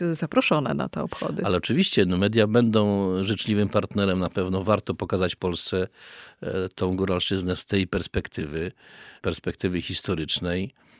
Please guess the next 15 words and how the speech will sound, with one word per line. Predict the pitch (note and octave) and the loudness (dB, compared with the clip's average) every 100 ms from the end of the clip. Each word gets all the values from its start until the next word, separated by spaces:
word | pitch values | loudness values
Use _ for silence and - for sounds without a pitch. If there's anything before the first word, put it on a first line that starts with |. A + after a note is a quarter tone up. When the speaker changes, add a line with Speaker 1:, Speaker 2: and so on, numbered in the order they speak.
| _ | _
Speaker 2:
tak | - G2+ G#2+ | 0 0 0
ogromnego | F#2+ F#2+ F2 F2 E2 | -2 -2 -2 -2 -4
czasu. | - D2 - - F#2+ | -4 -6 -6 -6 -4
Niektóre | G#2 G#2 - G#2 F2 | -4 -4 -4 -4 -2
polskie | G2+ F2+ - F2+ | -4 -6 -4 -4
rody | E2+ D#2+ | -4 -6
chrapiowskie | E2 - D#2+ - D#2 | -8 -8 -8 -8 -10
to | E2+ | -12
są | - D#2+ D#2+ | -10 -10 -10
rody | D#2+ D2 | -10 -10
mające | D2+ D2 C#2+ - | -10 -8 -10 -12
dwieście | C#2 F2 E2+ - - | -10 -8 -8 -8 -10
siedemdziesiąt, | D2+ E2+ G#2+ - - | -10 -10 -10 -12 -12
trzysta | - D#2+ - - | -10 -12 -12 -14
lat. | - - | -14 -16